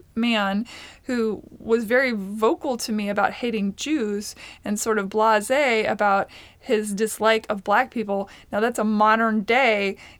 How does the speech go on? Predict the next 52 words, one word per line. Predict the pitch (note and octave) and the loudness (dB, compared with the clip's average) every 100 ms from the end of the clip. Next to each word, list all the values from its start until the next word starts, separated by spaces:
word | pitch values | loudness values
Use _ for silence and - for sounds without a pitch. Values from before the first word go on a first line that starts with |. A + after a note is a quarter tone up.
| A3+ | -2
guy, | G#3+ A3 G#3+ G#3 | 2 4 6 4
this | G3 A3 - | 2 -4 -2
one | G3+ A3 A3+ B3 | -2 0 0 -2
particular | - G3 - A#3+ - A3 G3 | -4 -10 -10 -10 -6 -4 0
member | G3 G#3 A3 G3+ F#3+ F#3 | 0 2 0 0 -2 -2
of | G3+ G3 F#3+ F#3+ _ - | -2 -4 -8 -14 _ -6
the | A3+ | -6
K | - G#3 | -4 -6
K | G#3+ G3 | -4 -8
K. | - D4 A3+ - - - | -2 0 0 -2 -14 -14
He | - | -2
does | A#3 A#3 | 0 2
not | G#3 - | 0 -2
speak | - B3 - | -4 -6 -4
for | A3+ | 0
all | G#3 | 0
the | G3+ | 0
K | - G#3 | -6 -10
K | - | -10
K. | - C#4 C4 B3+ - - - _ A#3+ | -6 -2 -2 -4 -12 -20 -20 _ -2
I'm | A#3+ | -2
sure | - C4+ | 0 2
if | A3+ A3+ | 2 4
I | A#3+ A3+ | 2 2
talked | A3 B3 A#3+ | 2 0 -2
to | - A#3 | -4 -6
some | B3 A#3 | -4 -2
other | B3+ C4 C#4+ | 0 2 0
person | A#3+ - A3+ - G#3 | 0 -4 -6 -4 -4
in | |
the | G3+ | -6
K | G#3+ A3 | -4 -2
K | G#3+ | -2
K, | A#3+ B3+ | 0 -2
they | A#3+ B3+ | 0 -4
would | B3 | -4
be | B3 | -2
like, | B3 A3+ _ - | 0 0 _ -12
"Kill | - | -2
all | B3+ C#4 | 2 2
the | D4 | 4
black | E4+ F4 | 2 2
people, | B3+ G#3 - F#3 | -4 -6 -4 -6
kill | - G3 | -6 -2
all | C4 | 0
the | D#4 E4+ | 2 2
Asian | E4 C4 | 0 -2
people, | C4 G3+ F#3 | -6 -4 -6
kill | G#3+ A#3+ | -2 0
all | |
the," | C#4+ - - - - | 0 -2 -10 -16 -2
whatever | B3 G#3+ C4 B3 C4+ | 0 2 2 0 0